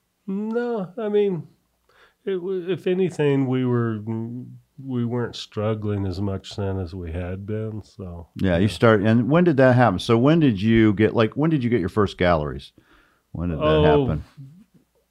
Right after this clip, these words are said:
Speaker 1: before we got married, we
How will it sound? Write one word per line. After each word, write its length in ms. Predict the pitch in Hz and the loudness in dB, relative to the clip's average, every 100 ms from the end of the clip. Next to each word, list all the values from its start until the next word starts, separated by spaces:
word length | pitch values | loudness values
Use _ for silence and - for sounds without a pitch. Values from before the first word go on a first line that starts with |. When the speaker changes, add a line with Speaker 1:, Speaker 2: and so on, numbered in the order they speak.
| _ _ _ _ - | _ _ _ _ -10
Speaker 1:
before 560 | 117 - 117 113 110 | -8 -6 -2 0 0
we 180 | 107 104 | 0 -2
got 280 | 92 98 87 | -4 -6 -6
married, 460 | 95 95 104 98 85 | -6 -6 -6 -6 -8
we 160 | 90 | -10